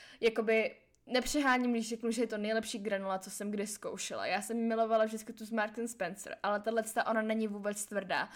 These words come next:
což si myslím, že je jako nejhorší, když si prostě koupíte granulu, která je sice dobrá, ale prostě vylámete si na ní zuby, tak tady tahleta vůbec. Ona je tak jako akorát prostě měkounká, dá se skvěle kousat a je fakt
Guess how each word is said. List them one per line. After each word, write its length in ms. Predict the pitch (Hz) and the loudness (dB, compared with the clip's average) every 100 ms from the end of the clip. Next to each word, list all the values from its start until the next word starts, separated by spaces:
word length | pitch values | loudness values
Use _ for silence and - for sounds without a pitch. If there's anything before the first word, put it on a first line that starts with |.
| - - - | -16 -18 -8
což 140 | 254 | -4
si 100 | 247 | 0
myslím, 280 | 254 240 247 | 0 0 0
že 100 | 240 | 2
je 40 | 247 | 2
jako 200 | 233 233 | 2 0
nejhorší, 440 | 226 247 254 208 | 2 2 0 -4
když 140 | 196 | -6
si 80 | 202 | -6
prostě 580 | 202 220 - 220 208 208 - | -6 -8 -4 -2 0 -2 -6
koupíte 360 | 220 214 240 226 | -6 -4 -2 0
granulu, 560 | 220 226 226 220 196 214 | 2 2 4 2 2 -2
která 340 | - 214 214 | 0 4 4
je 100 | 220 | 2
sice 260 | 226 208 214 | -2 -6 -2
dobrá, 360 | 233 214 190 | 0 2 4
ale 160 | 175 202 | 4 2
prostě 280 | 208 208 214 | -2 -6 0
vylámete 480 | 208 202 208 202 | 2 4 2 0
si 160 | 202 226 | -6 -6
na 80 | 202 | -4
ní 180 | 196 208 | -4 -2
zuby, 380 | 214 196 185 262 - - - | -2 0 0 -2 -10 -18 -8
tak 140 | 240 | -6
tady 200 | - 233 | 0 0
tahleta 400 | 226 226 220 - | 2 0 0 2
vůbec. 460 | 214 190 208 - - | 2 0 -2 -4 -2
Ona 120 | 226 | 2
je 60 | 220 | 2
tak 180 | 220 226 | 0 -6
jako 160 | 220 - - | -8 -6 -6
akorát 440 | 262 311 294 285 | -2 2 2 2
prostě 400 | 277 240 226 240 | 0 -8 -6 -2
měkounká, 800 | 233 233 233 233 269 285 269 269 | 0 0 0 0 0 2 0 2
dá 160 | 240 226 | 2 0
se 120 | 226 | -2
skvěle 440 | - 233 233 240 | -8 -4 0 0
kousat 440 | 247 202 202 240 240 | 0 -4 -2 -2 -2
a 100 | - | -2
je 140 | 214 208 | -2 -4
fakt 400 | - 240 254 | 0 0 0